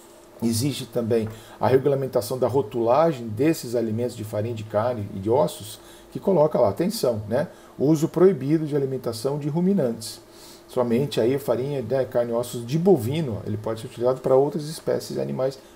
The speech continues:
mas não para ruminantes, tá bom? Isso é obrigatório. E aí, quando esse bovino se alimentava dessa farinha de carne e ossos, ocorria aí justamente essa transmissão,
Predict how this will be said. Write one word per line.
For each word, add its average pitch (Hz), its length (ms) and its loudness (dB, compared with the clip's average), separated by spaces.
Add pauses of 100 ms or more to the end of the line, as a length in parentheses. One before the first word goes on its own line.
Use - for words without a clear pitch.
(100)
mas 135 240 0
não 135 260 2
para 131 420 2
ruminantes, 117 920 -4 (360)
tá - 80 -18
bom? 160 220 2 (340)
Isso 104 220 -6
é 117 40 -2
obrigatório. 110 680 -2 (400)
E - 80 8
aí, 196 180 8
quando 208 460 2
esse 156 120 -4
bovino 117 460 -2
se 110 100 -10
alimentava 120 800 -2 (140)
dessa 117 260 -4
farinha 110 400 -6
de 107 100 -6
carne 123 340 -2
e 165 40 2
ossos, 160 420 4 (460)
ocorria 151 640 4
aí 135 200 4 (280)
justamente 139 560 -4
essa - 200 -2
transmissão, 156 840 -2